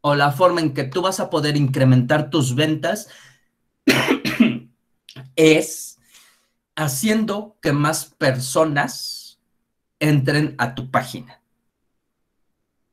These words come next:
Y aquí de eso va el curso. El curso va de implementar tu tienda, que como les decía es bien fácil, y de hacer que la gente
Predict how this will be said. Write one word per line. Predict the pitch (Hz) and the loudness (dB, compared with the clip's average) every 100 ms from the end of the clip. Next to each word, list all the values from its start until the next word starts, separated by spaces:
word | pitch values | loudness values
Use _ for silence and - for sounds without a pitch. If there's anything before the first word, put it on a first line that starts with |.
| - | -2
Y | 151 135 | 4 6
aquí | 131 135 170 - - _ - | 4 4 0 0 -10 _ -6
de | 139 156 147 185 | 0 2 2 0
eso | - 196 180 | -2 -2 -2
va | 139 143 | 0 0
el | 139 131 131 | 0 -2 -2
curso. | 160 160 131 - - _ _ _ _ _ _ - | 0 0 0 -6 -12 _ _ _ _ _ _ -4
El | 156 139 | 0 2
curso | 131 156 - 160 | 2 2 2 2
va | 143 139 - - _ _ _ _ _ _ _ | 2 0 -4 -18 _ _ _ _ _ _ _
de | 135 165 | 0 0
implementar | 151 175 180 - - | 2 -2 -2 -4 -4
tu | 233 | -4
tienda, | 220 233 254 285 | -2 2 2 2
que | 175 | -2
como | 135 135 | -2 2
les | 131 | 2
decía | 131 131 143 | 2 0 2
es | |
bien | 131 120 | 2 2
fácil, | 123 175 170 - - _ _ _ _ _ _ _ _ _ _ _ _ _ - _ _ _ - - | 2 2 0 -4 -8 _ _ _ _ _ _ _ _ _ _ _ _ _ -20 _ _ _ -20 -8
y | 180 190 196 196 _ - | -2 -2 -2 -8 _ -6
de | 135 135 131 - | -2 -2 -4 -8
hacer | 120 113 - 143 147 - - - _ _ - | -8 -6 -4 -4 -4 -10 -20 -20 _ _ -4
que | 131 | -2
la | 113 | -2
gente | 104 156 131 127 131 123 - | -4 2 4 4 2 -4 -8